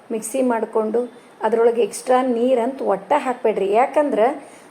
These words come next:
ಈ ಪಾಲಕ್ ಒಳಗೆ ಸಾಕಷ್ಟು ನೀರು ಇರ್ತದೆ. ಮತ್ತು ಒಂದಿಷ್ಟು ಬದನೆಕಾಯಿ ಇವ ಮನೆ ಒಳಗೆ, ಬದ್ನಿಕಾಯಿ ಪಲ್ಯ, ರಸ ಪಲ್ಯ ಮಾಡ್ಲಿಕತ್ತೀನಿ ರೀ. ನಾ ಮತ್ತೆ ಹುಳ ಇದ್ದದ್ದು ಎಲ್ಲ ನೋಡಿ ತೆಗೆದು ಅವನ್ನ ಹೆಚ್ಚಿ ಇಟ್ಕೊಂಡೆ.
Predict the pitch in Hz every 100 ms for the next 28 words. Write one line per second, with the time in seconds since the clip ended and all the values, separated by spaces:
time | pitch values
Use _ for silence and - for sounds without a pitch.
0 | - 262 262 247 - 214 247 349 349 330
1 | 339 - - - - - 302 294 269 247
2 | 226 214 269 311 - - - 240 226 233
3 | 214 226 320 - 403 214 196 240 339 392
4 | 302 240 208 190 233 262 247 262 311 -
5 | - - - 226 254 349 339 339 - 220
6 | 240 330 - 381 226 269 - 403 370 330
7 | 233 214 196 196 180 180 170 - - -
8 | - - 226 233 226 226 185 226 269 269
9 | 220 226 254 233 247 247 247 269 269 285
10 | 240 220 269 330 330 - - - - 226
11 | 233 226 220 208 214 - 190 294 - 294
12 | 277 - 208 202 285 359 -